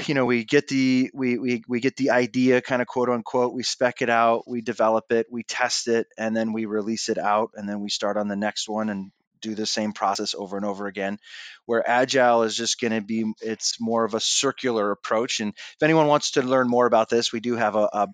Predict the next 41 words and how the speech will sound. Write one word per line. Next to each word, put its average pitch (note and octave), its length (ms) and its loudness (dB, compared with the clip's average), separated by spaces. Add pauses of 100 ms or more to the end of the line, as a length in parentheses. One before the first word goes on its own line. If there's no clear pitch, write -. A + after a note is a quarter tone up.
a G#2 80 -4
blog G#2+ 340 0
post G#2 240 -4
that's C3 140 -2
actually C#3+ 300 -2
pretty B2 220 -2
interesting, G#2+ 600 -4
uh, G#2+ 140 0
when A2 220 -4
you G#2 120 -4
read A2 160 -4
it. G2 180 -4 (460)
Um, G#2+ 420 0 (280)
but B2+ 100 2
it's - 180 0
really C#3+ 220 4
taking C3+ 520 -2
in, B2 540 0 (420)
uh, G#2 500 0 (300)
the A2 440 -2 (200)
idea, A#2 560 2
so A#2 220 0
to G#2+ 100 -2
speak, - 500 -2
and G#2+ 100 -2
they G#2+ 80 -2
call A2 320 2
it G#2 80 0
an G2+ 200 -2
epic, A2 360 -2
and G2 120 -6
breaking G#2+ 340 -4
it G2+ 120 -4
down A2 240 -2
into G#2+ 220 -6
different G2 380 -6
stories, A2+ 600 0 (340)
and A#2 160 -2
really C#3+ 200 4
kind B2+ 280 0
of, A2+ 280 0